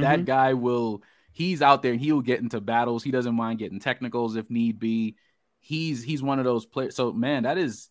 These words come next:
Speaker 1: that's really good. Yeah, I hadn't, I hadn't thought about, I guess because it's one of those things out of sight, out of mind. Like, you don't, you don't see him because he hadn't played all season because
Speaker 2: Mm-hmm.
Speaker 1: he's, you know, sitting out or for whatever reason. Um, so we hadn't seen him. But no, that's, uh,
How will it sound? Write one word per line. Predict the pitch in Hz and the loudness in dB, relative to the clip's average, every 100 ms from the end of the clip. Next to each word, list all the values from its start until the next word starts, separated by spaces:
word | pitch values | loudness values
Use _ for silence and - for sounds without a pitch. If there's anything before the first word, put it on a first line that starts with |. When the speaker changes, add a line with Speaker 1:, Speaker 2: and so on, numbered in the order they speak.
| - | -4
Speaker 1:
that's | 233 262 | -2 0
really | 247 208 | -2 -2
good. | 214 381 107 | -2 -2 -2
Yeah, | 131 147 | -2 2
I | 143 | 2
hadn't, | 160 156 - | 2 -4 -2
I | 147 | -2
hadn't | 151 135 | 0 -2
thought | - 151 | 2 2
about, | 135 127 | 6 4
I | 139 | 4
guess | 127 170 | 0 -2
because | 160 - 147 127 - - _ - | -2 0 2 0 -4 -18 _ -8
it's | 123 | -2
one | 151 | 2
of | 147 | 2
those | 131 | 2
things | 143 135 120 | 0 0 0
out | 123 | 0
of | 123 | 0
sight, | - 123 | 0 0
out | 117 | 0
of | 113 | 0
mind. | 110 120 127 | 0 0 0
Like, | 120 117 _ _ | 0 -2 _ _
you | 135 | -2
don't, | 147 143 127 | 0 0 0
you | 143 | 0
don't | 151 | 0
see | - - 185 | -2 -4 -2
him | 156 104 | -2 -2
because | 104 110 | -4 -6
he | 131 | -2
hadn't | 127 117 113 | -2 -2 -2
played | 139 139 127 | -2 -2 -2
all | 113 113 | 0 0
season | 110 139 151 127 107 98 - - | 0 -4 -4 -2 -2 -4 -8 -6
because | 92 85 85 | -2 0 2
Speaker 2:
Mm-hmm. | |
Speaker 1:
he's, | 127 110 - | 2 0 -2
you | 131 | 0
know, | 107 | 0
sitting | 95 - 120 117 | -4 -2 0 2
out | 110 107 | 2 2
or | 101 104 | 2 -4
for | - 110 | -4 -2
whatever | 113 113 107 | 0 0 0
reason. | 107 113 113 107 101 - - - - - | 0 0 0 -2 -6 -8 -20 -20 -20 -4
Um, | 110 110 107 95 - _ _ | 0 0 -2 -6 -10 _ _
so | - 127 | -2 2
we | 123 | 4
hadn't | 127 117 | 4 2
seen | - 139 151 | 0 0 2
him. | 120 | 2
But | 110 | 0
no, | 117 123 | 2 2
that's, | 120 135 | 0 -2
uh, | 147 135 120 | 0 2 2